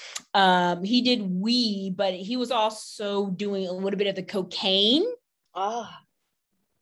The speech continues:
Speaker 1: So he decided, "Why don't you betray me?" And they decided to kill El Doobie for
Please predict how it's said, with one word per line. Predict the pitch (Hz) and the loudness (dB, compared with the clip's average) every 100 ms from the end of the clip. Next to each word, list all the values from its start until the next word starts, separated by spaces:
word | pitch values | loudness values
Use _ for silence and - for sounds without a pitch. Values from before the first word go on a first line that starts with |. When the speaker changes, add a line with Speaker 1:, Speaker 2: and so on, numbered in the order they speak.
| - | -6
Speaker 1:
So | - 208 | 0 2
he | 208 214 214 | 2 0 0
decided, | 220 214 180 165 147 _ _ _ | 0 0 -2 -4 -10 _ _ _
"Why | 180 | 2
don't | 190 185 | 6 6
you | 170 | 2
betray | 170 160 - 190 185 | -2 -8 0 2 2
me?" | 160 147 | 0 -2
And | 190 | 2
they | 196 | 2
decided | 214 233 226 208 190 | 2 4 4 4 -2
to | |
kill | - 220 214 | 2 4 4
El | 208 190 185 | 2 0 -2
Doobie | 151 180 151 139 151 151 | -2 -4 -4 -6 -8 -6
for | 170 170 160 156 143 | 0 2 4 2 -4